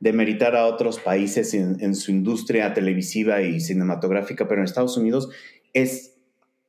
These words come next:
la barra, la barra de la industria cinematográfica y de producción. Es más, un actor a veces en un estu-, en, en una filmación no puede levantar una silla o mover algo porque estás ya metiéndote en problemas legales con el sindicato,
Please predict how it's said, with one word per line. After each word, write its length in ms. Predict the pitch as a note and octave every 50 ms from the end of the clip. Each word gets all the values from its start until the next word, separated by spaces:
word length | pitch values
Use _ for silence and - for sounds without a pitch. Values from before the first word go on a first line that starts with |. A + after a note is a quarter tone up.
| _ - - -
la 180 | A2+ A2+ A2
barra, 500 | A#2 B2+ B2 A#2 G2 E2+ - - - - _ _ _ _ _ _ _ _ _ _ _ _ _ _
la 180 | - G#2 G#2+ A2+
barra 320 | B2+ C3+ C#3 D3 D3+ C#3+ C3
de 120 | B2 A#2
la 80 | G#2+ G#2
industria 500 | G2+ G2 G2 A#2+ C3 C3 - - C3+ -
cinematográfica 920 | - A#2+ G#2+ G2+ F#2+ F#2 F2+ E2+ - G2 G#2+ A2+ A2+ - - C3 - G#2+
y 40 | G2
de 100 | F#2 E2+
producción. 680 | D#2+ E2 D#2+ D2+ C#2+ - - - G2 F2+ E2 - E3 - - - - - - - - - - - - _ _ _ -
Es 200 | A#2+ A2 - B2
más, 360 | B2 A#2+ A#2+ A#2+ - - -
un 180 | C#3+ C3 C#3 C3
actor 420 | C3 C#3 - - C3+ C3 C3 C3
a 80 | A#2 A2
veces 380 | A2+ A#2 A2+ - B2+ - -
en 100 | A2+ G#2+
un 220 | A2 A2+ A2+ A2+ A2
estu-, 460 | A2 G#2 G#2+ - - B2+ C3 - -
en, 240 | G#2+ G#2 G2 F#2+ F#2+
en 140 | G#2 G2 G#2+
una 340 | A2+ A2+ A#2 A#2 A#2 A#2 A2
filmación 560 | A2 A2 G#2 G2 F#2+ F#2 - B2+ A#2+ - -
no 220 | C3 B2+ C3 C3 C3
puede 240 | C3+ C3 C3 B2+ B2
levantar 420 | A#2+ A2 G#2+ G2 F#2+ F#2+ A#2 A2+
una 240 | A2+ A#2 A2+ G#2 G2+
silla 300 | - - A2+ A2 A2+ A2+
o 40 | G#2+
mover 300 | G#2 F#2+ F2+ G2+ G#2+ G2+
algo 420 | G2 G2+ G2 G#2+ C#3+ D#3+ E3+ - - - - - - _ _
porque 240 | - A#2 A2+ - A#2
estás 460 | A2 - - B2+ B2 C3 C#3+ - - - - - - _ _
ya 120 | - A#2+ A#2+
metiéndote 440 | B2+ B2 B2 B2 B2 B2 A#2+ B2 A#2
en 60 | G2+
problemas 520 | G#2 G#2 G#2 A2+ A#2 A#2 A#2+ B2 B2 -
legales 760 | A2 G#2 G2+ G2+ G2 A2 A2+ A#2+ B2+ C3+ C3+ C3+ C3+ - - -
con 220 | - B2 B2 A#2+
el 80 | A#2+ -
sindicato, 640 | - G#2+ F#2+ E2+ E2 E2 - E2+ - - - -